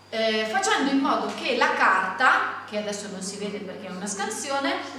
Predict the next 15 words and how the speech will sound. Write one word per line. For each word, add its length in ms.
resti 720
il 80
più 180
possibile 540
intatta. 720
Ossia, 460
tu 80
devi 380
utilizzare, 760
trasferito, 640
no? 380
Nel 160
debriefing, 580
devi 160
utilizzare 760